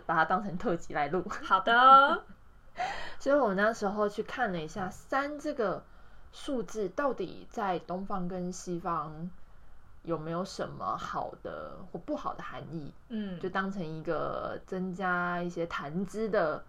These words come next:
Speaker 1: 特辑给到大家。然后其实三不管在东方西方都，都是一个拥有好的意涵的数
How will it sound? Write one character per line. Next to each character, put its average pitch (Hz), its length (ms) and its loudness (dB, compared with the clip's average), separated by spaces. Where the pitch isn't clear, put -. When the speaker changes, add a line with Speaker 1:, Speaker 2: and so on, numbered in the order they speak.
Speaker 1:
特 202 180 0
辑 135 320 -10
给 139 140 -6
到 160 120 0
大 151 260 -6
家。 - 360 -8
然 240 80 -4
后 294 80 2
其 233 220 0
实 247 80 2
三 254 380 0
不 277 100 -4
管 165 220 0
在 185 180 -2
东 196 220 -6
方 196 200 -2
西 196 220 -6
方 180 260 -2
都， 180 100 -8
都 202 160 -2
是 202 180 -6
一 151 120 -6
个 160 280 -2
拥 196 260 0
有 214 160 -2
好 151 440 -2
的 165 140 -4
意 220 200 -4
涵 165 280 -6
的 151 80 -8
数 180 260 -6